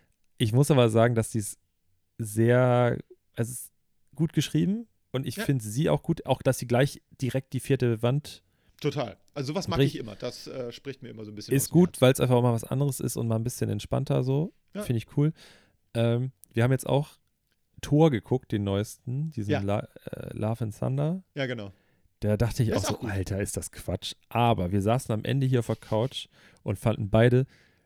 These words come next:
Speaker 1: wie witzig war dieser Film.
Speaker 2: Und vor
Speaker 1: Also
Speaker 2: allem, wie geil war der Soundtrack?
Speaker 1: Und wie geil der
Speaker 2: Nur
Speaker 1: Soundtrack
Speaker 2: Guns N'
Speaker 1: war.
Speaker 2: Roses.
Speaker 1: Äh, de-, und den Film kannst du ja wirklich mit Kindern gucken.
Speaker 2: Ja.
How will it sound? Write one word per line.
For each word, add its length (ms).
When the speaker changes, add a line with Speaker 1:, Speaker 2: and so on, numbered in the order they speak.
Speaker 1:
wie 240
witzig 360
war 100
dieser 200
Film. 360
Speaker 2:
Und 100
vor 180
Speaker 1:
Also 140
Speaker 2:
allem, 80
wie 80
geil 240
war 100
der 80
Soundtrack? 500
Speaker 1:
Und 180
wie 200
geil 180
der 100
Speaker 2:
Nur 80
Speaker 1:
Soundtrack 200
Speaker 2:
Guns 120
N' 60
Speaker 1:
war. 60
Speaker 2:
Roses. 400
Speaker 1:
Äh, 240
de-, 100
und 300
den 100
Film 180
kannst 200
du 40
ja 60
wirklich 220
mit 140
Kindern 320
gucken. 360
Speaker 2:
Ja. 140